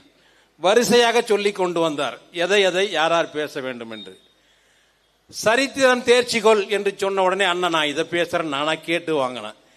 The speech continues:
ஏன் என் உறவுகள் சிரித்தார்கள் என்பது எனக்கு தெரியாது. ஆனால் நான் சரித்திரம் தேர்ச்சி கொண்டவன், அதிலே எனக்கு மாற்று கருத்தில்லை. ஒன்றே ஒன்றுதான்,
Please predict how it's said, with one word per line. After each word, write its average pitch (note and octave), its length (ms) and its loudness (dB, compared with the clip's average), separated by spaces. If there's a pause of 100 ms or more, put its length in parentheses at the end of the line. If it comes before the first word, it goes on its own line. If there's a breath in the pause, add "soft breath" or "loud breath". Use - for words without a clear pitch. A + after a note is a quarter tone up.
(480 soft breath)
ஏன் B3+ 480 2
என் A3+ 180 2
உறவுகள் A3 600 4
சிரித்தார்கள் G3 560 0
என்பது E3+ 300 -2
எனக்கு D#3 280 -6
தெரியாது. C#3 600 -4 (420 soft breath)
ஆனால் D#3 500 0
நான் D3+ 300 -2
சரித்திரம் F3+ 600 -2
தேர்ச்சி F3 340 -4
கொண்டவன், C3 480 -6
அதிலே C#3+ 420 -6 (160)
எனக்கு D3 320 -6
மாற்று D3+ 380 -2
கருத்தில்லை. A#2 560 -10 (3000)
ஒன்றே C4+ 420 4
ஒன்றுதான், A#3 560 4